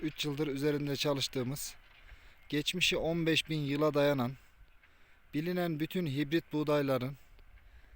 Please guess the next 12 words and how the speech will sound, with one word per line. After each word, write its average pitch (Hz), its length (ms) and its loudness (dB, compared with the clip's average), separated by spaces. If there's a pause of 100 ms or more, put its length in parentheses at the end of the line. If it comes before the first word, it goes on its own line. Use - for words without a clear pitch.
(180)
ve 151 100 -2
ata 139 240 -2
tohumu 147 440 0
buğdayların 151 680 4 (760)
atası, 156 560 -2 (100)
babası 165 400 2
olan 143 240 2 (180)
Türkiye 156 400 0
kırmızısı 143 520 -4
buğdayımızı 143 540 2
ekmek 147 360 -2
için 170 240 -8